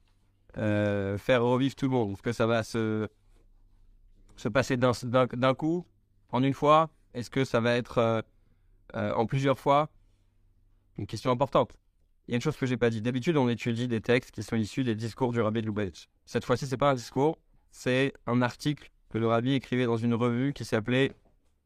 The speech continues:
Kovetz Lubavitch. Très original comme, euh, comme nom, ça veut dire la revue Lubavitch. En fait, c'était pour parler des, de la, de ce qui se passait au sein du mouvement, des nouvelles institutions qui étaient créées, euh, des derniers discours, de ce qui se passait, euh,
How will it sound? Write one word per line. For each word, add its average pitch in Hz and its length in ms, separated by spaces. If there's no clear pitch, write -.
Kovetz 139 560
Lubavitch. 123 640
Très 117 180
original 113 420
comme, 110 240
euh, 107 380
comme 127 200
nom, 143 220
ça 135 120
veut 120 80
dire 135 240
la 120 120
revue 131 220
Lubavitch. 139 360
En 127 60
fait, 151 160
c'était 131 180
pour 113 180
parler 131 380
des, 123 760
de 113 200
la, 120 300
de 110 220
ce - 80
qui - 140
se - 80
passait 151 320
au 139 140
sein 131 200
du 123 140
mouvement, 117 440
des 120 100
nouvelles 131 320
institutions 127 440
qui 123 100
étaient 113 180
créées, 117 400
euh, 113 120
des 123 140
derniers 135 320
discours, 131 420
de 123 80
ce - 80
qui - 120
se - 60
passait, 139 380
euh, 113 240